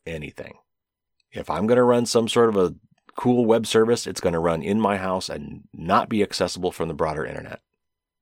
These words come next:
If I wanna do that, I will rent service on a cloud server somewhere and do it from there. So anyway, other than that, unless, unless you're really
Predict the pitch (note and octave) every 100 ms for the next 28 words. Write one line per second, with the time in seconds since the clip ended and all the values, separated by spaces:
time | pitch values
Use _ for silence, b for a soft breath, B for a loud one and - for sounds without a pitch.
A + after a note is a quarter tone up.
0 | _ - - G2 A#2 A2 A2 G#2 D#2 F2+
1 | F#2 E2+ E2+ G2 G2+ _ _ - A2+ A2
2 | A2+ G#2 F2 - G#2 G2+ F2 E2 D#2+ -
3 | E2 D#2+ D#2+ D#2 D2+ D#2+ - D2+ - -
4 | _ _ _ _ _ _ _ _ _ _
5 | _ - G#2+ G#2 D2+ D2+ - - A2+ D3
6 | C3+ B2 C3+ A2 - _ _ _ _ _
7 | _ - G2 - F#2 F2 - - - -
8 | - D#2+ - - E2 G2 D#2+ D2 F#2+ F2
9 | D2+